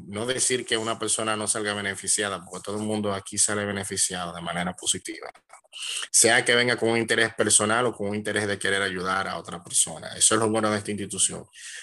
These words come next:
Pero sí exigimos vocación de servicio para Rotaract, por lo menos que tenga dentro de la edad de dieciocho años de, eh, de edad, valga la redundancia,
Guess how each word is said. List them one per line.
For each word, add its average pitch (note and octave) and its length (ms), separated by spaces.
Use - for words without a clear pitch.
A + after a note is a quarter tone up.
Pero A#2+ 240
sí C3 120
exigimos C3+ 500
vocación A2+ 420
de A#2 80
servicio A2 640
para B2 240
Rotaract, B2 420
por C3 100
lo B2 80
menos B2 240
que A#2+ 120
tenga A2+ 340
dentro A2+ 260
de A2 120
la G#2+ 80
edad G#2 200
de G#2 120
dieciocho G2+ 680
años G2+ 440
de, F#2 160
eh, E2+ 360
de - 80
edad, C3 260
valga G#2 260
la G2+ 100
redundancia, A2+ 720